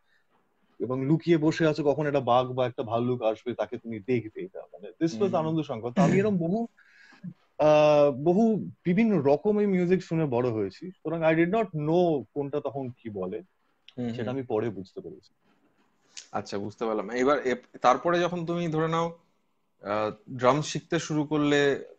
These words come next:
Speaker 2: তারপরে আমি জানি না তুমি, আহ, তারপরে কি তুমি যখন college টলেজে গেলে তখন কি আরো বেশি flourish করলো তোমার,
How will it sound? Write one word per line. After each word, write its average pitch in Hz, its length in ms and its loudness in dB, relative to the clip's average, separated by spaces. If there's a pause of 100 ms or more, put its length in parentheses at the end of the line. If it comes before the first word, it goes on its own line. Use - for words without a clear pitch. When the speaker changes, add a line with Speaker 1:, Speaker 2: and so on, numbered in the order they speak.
Speaker 2:
তারপরে 135 520 2
আমি 123 200 -4
জানি 131 180 0
না 135 100 -4
তুমি, 135 240 -6 (220)
আহ, 92 120 -10
তারপরে 120 280 0
কি 143 80 -6
তুমি 147 160 -6
যখন 147 200 -2
college 131 420 2
টলেজে 160 300 0
গেলে 165 160 -2
তখন 156 280 -4
কি 156 100 -2
আরো 151 240 4
বেশি 143 240 -4
flourish 147 400 -2
করলো 113 260 -4
তোমার, 104 260 -8